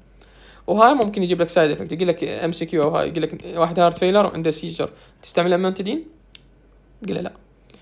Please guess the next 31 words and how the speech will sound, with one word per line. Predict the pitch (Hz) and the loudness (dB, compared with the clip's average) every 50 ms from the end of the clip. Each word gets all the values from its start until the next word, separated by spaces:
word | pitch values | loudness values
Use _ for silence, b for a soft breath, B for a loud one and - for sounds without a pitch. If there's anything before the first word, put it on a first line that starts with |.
| B B B B B B - | B B B B B B 0
ويبقى | 302 320 - 294 | 2 6 6 6
الانتي | - 269 285 277 | 6 4 2 4
ماسكرينيك | 247 233 233 - 208 202 202 247 302 - 247 | 4 2 4 4 4 4 4 2 2 4 4
هو | 196 190 | 4 4
نفس | 196 196 - - | 4 2 -2 -4
هذا، | - - | -6 -6
ترى | - - - 170 - - - - - - - - - - | -4 -6 -6 -6 -6 -12 -14 -20 -20 -20 -20 -20 -20 -14
نفس | - 175 - - - | -10 -10 -8 -6 -8
هذا | 95 - 82 78 | -8 -8 -8 -12
الحرفين | - - - - - 120 107 90 | -12 -12 -14 -12 -12 -12 -12 -12
هذا، | - - - _ _ _ _ _ - | -14 -16 -18 _ _ _ _ _ -14
نفس | - 165 - - 208 | -12 -8 -4 0 2
هذا | 202 170 | 2 2
نوقفهم. | 156 151 143 147 - - - - - - _ - _ - - - _ - | 2 -2 -4 -6 -8 -10 -12 -12 -16 -18 _ -20 _ -20 -20 -20 _ -8
اوكي؟ | - 175 - 277 339 349 - b b b b b b b b b b b _ - | -8 -6 -4 -4 -6 -6 -8 b b b b b b b b b b b _ -8
آه، | - 156 165 165 165 160 156 156 156 156 - - - - - - | -4 0 0 2 2 2 2 2 2 0 -2 -4 -8 -6 0 2
امثله | 240 254 240 - 240 202 202 | 2 2 2 2 4 6 8
عليها، | 180 185 185 185 202 202 202 226 269 294 269 - | 8 8 6 6 4 4 4 6 4 4 4 2
آه، | - 170 170 170 165 | 0 0 2 2 2
بنزوتروبين، | 165 165 170 214 226 226 208 196 202 - 185 175 160 170 196 254 339 359 | 0 0 2 2 2 2 0 -2 0 4 4 4 4 4 2 0 0 0
اوكي؟ | - - - - 254 359 359 - - - _ _ - - | -2 -2 -2 0 0 0 0 -4 -10 -20 _ _ -10 -6
ال-، | 156 160 165 160 | -4 0 2 2
اللي | 156 151 160 190 | 2 2 2 0
بنكت | 202 226 208 285 285 - | -2 -2 -2 -2 0 0
بز-، | 196 190 - | -2 -2 -2
ذاكر | - - 170 180 190 190 190 | -4 -4 0 0 2 2 2
بس | 180 170 185 | 2 2 2
الاثنين، | 156 151 151 151 - 156 151 151 | 0 0 -2 -4 -4 -6 -6 -6
الدكتور | 156 175 180 - 247 | -6 -6 -4 -2 -2
ضايف | 220 190 160 156 - | 0 0 -2 -2 0
هواي. | - 156 175 | 0 -2 -2